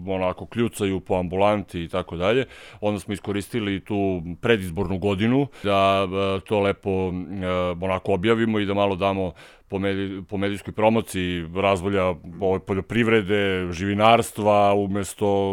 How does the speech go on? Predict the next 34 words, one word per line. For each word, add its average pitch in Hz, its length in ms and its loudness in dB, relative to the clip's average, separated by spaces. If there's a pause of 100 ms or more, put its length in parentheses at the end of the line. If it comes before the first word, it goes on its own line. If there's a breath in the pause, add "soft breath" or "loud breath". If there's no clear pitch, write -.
(380)
ovaj, 95 420 0
razvoja 101 380 0
zdravstva. 107 540 2 (380 loud breath)
I 110 120 -2
onda 107 180 0
su - 120 -18
tu 113 120 -2
ambulantu 101 920 0
posle 95 260 -4
toga 98 240 -2
renovirali 95 500 -2
i 85 40 -10
tako 95 240 -6
dalje, 104 220 2
ali 101 180 0
je 101 80 0
režim 98 520 0
rada, 95 400 4
odnosno 90 640 -2
rada 92 220 0
doktora, 98 520 0 (360 loud breath)
ovaj, 98 260 0
u 95 40 -4
tim 104 300 -4
ambulantama 101 800 0
sve 101 240 -2
lošiji 98 320 -2
i 98 40 0
lošiji. 87 380 -6
Kada 127 360 0
je, 113 440 0
e, 101 60 -6 (580)
prodat, 107 500 -2
e, 95 300 -2